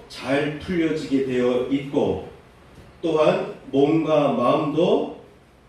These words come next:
강건해져야 된다는 것을 강조한 것입니다.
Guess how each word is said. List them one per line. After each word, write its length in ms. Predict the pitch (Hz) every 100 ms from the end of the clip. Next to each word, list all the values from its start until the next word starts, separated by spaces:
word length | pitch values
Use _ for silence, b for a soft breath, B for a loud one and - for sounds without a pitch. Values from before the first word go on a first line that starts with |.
| -
강건해져야 1300 | - 135 143 147 151 151 147 135 - 131 135 131 123 123
된다는 520 | 131 135 135 139 131
것을 600 | 120 120 196 - - - - -
강조한 560 | - 131 127 123 117 117
것입니다. 880 | 117 - 117 104 90 - 113 -